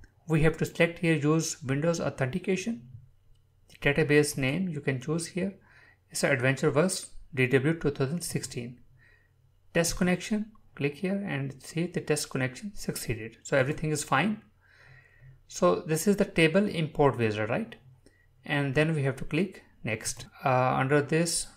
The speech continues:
dialog box, we need to select service account,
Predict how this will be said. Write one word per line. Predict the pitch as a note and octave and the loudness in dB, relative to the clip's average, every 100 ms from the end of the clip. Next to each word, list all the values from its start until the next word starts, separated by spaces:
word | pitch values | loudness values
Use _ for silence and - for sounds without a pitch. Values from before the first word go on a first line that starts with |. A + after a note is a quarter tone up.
| - | 2
dialog | C#3 D3 D#3 D3 | 4 6 4 4
box, | C#3+ E3 - | -2 -2 -2
we | C#3+ | -2
need | C3+ B2+ | 0 -4
to | - | -10
select | - C3+ F#3 - - _ _ _ _ _ _ _ _ _ _ _ _ _ _ _ _ - | -4 -2 -2 -6 -20 _ _ _ _ _ _ _ _ _ _ _ _ _ _ _ _ -14
service | - C#3 A#2 A2+ - | 2 4 4 2 -2
account, | - B2 - | -6 -6 -8